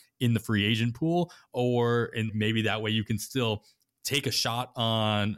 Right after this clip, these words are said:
a different lottery pick with elsewhere? Or would you rather just grab the guy that you already have interest in and not take that chance?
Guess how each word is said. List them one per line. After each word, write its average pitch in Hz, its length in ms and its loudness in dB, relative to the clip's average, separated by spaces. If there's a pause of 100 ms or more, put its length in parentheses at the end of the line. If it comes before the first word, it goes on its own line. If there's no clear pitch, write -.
a 120 100 -6
different 117 520 -4
lottery 127 340 0
pick 135 320 -4 (320)
with 120 160 0 (380)
elsewhere? 165 560 -2
Or 123 280 2
would 117 200 4
you 120 160 2
rather 107 460 2
just 107 260 -6
grab 107 180 0
the 110 80 0
guy 104 180 0
that 101 120 -2
you 107 200 0
already 104 260 2
have 95 200 0
interest 95 400 -6
in 95 180 -4
and 90 200 -8 (440)
not 110 280 -2
take 101 160 -6
that 92 100 -6
chance? - 380 -16